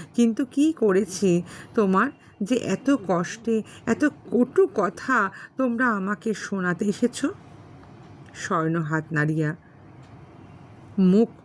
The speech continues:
অতি বিকৃত করিয়া কহিলেন, "কচি খুকি আর কি, আমাকে বলতে হবেই না কি করেছ? সাড়ে সাতটা বাজে, টাইমের ভাতটা রাঁধবে কে?"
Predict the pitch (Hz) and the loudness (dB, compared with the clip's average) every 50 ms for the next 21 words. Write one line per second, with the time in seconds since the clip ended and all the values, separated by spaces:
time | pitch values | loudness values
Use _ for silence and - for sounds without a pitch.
0 | - - - - 202 208 - 240 165 - 196 185 - - - 277 269 285 240 185 | -20 -20 -6 -4 -2 2 2 2 2 2 -2 -2 -2 -2 -2 0 0 0 0 2
1 | - 165 165 156 156 151 151 165 - - - - - - - - 175 160 143 160 | 2 2 2 2 2 0 -2 -6 -10 -18 -20 -20 -20 -20 -4 -2 -2 0 2 2
2 | 160 151 151 147 160 175 - - - - - - - - - - - - - - | 2 2 2 0 -2 -6 -10 -14 -20 -20 -20 -20 -20 -20 -20 -20 -20 -20 -18 -6
3 | - 311 320 349 370 - - 539 587 - - - 277 302 - - - 523 440 277 | -2 0 2 2 0 0 -2 -4 -4 -4 0 2 2 2 2 -2 2 2 2 2
4 | 165 147 156 - - 170 165 165 - - - - - - - 185 202 220 262 285 | 2 -2 -6 -10 -12 -12 -12 -12 -12 -18 -20 -16 -6 -2 -2 0 0 2 0 0
5 | 285 - 349 339 277 247 311 359 - - - - _ 196 175 190 196 214 233 247 | 0 -2 -2 0 0 0 -2 -4 -10 -16 -20 -12 _ -2 2 4 4 4 4 4
6 | 240 392 392 311 202 185 196 214 208 240 185 165 165 180 214 330 480 - _ _ | 2 0 0 0 0 -2 -2 0 0 0 0 0 0 0 0 0 -2 -6 _ _
7 | _ _ _ _ _ - 285 320 - 247 202 202 226 233 - - 415 508 622 - | _ _ _ _ _ -4 -4 -2 0 0 2 2 0 -2 -2 -4 -4 -4 -4 -12
8 | - - - - - - - - - - 220 190 190 196 - 220 214 214 _ - | -20 -20 -20 -20 -20 -20 -18 -14 -10 -4 -4 -2 -2 -2 -4 -4 -4 -4 _ -4
9 | 240 202 180 175 170 185 196 359 440 392 277 175 - - - 175 - _ 262 220 | -2 0 0 0 0 0 -2 -4 -4 -4 -4 -8 -10 -16 -20 -20 -8 _ -2 -2
10 | 220 247 285 302 349 381 381 277 - 202 190 220 240 233 - - - 415 349 233 | -2 -2 -4 -4 -4 -4 -6 -6 -6 -2 -2 -2 -2 -2 -6 -10 -6 -4 -2 0
11 | 233 226 277 285 - - 494 440 - - 185 160 147 | 0 0 -2 -4 -4 -4 -4 -4 -2 -4 -6 -6 -6